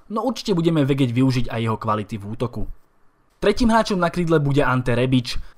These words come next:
ktorý mal v posledných mesiacoch do stopky Serie A celkom fajn obdobie, po tom nemastnom neslanom úvode v drese Rossoneri, kde vlastne ani nehrával. Ja ho do týmu vezmem na úkor mladšieho Brekala. Posledným krídelníkom bude Milot Rašica z Werderu,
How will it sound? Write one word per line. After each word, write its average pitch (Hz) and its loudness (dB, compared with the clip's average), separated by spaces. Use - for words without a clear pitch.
ktorý 254 6
mal 226 4
v - -4
posledných 190 2
mesiacoch 147 -2
do 127 -2
stopky 180 -4
Serie 123 0
A 120 2
celkom 117 -4
fajn 113 -2
obdobie, 131 0
po - 0
tom 170 2
nemastnom 147 0
neslanom 123 0
úvode 165 0
v 104 -8
drese 107 -6
Rossoneri, 120 -2
kde 185 -4
vlastne 107 -6
ani 95 -12
nehrával. 104 -2
Ja 202 4
ho 220 2
do 220 -2
týmu 214 0
vezmem 156 0
na 139 4
úkor 143 -2
mladšieho 113 -2
Brekala. 101 -2
Posledným 120 -2
krídelníkom 170 0
bude 127 -4
Milot 180 -2
Rašica 127 -4
z 104 -8
Werderu, 113 0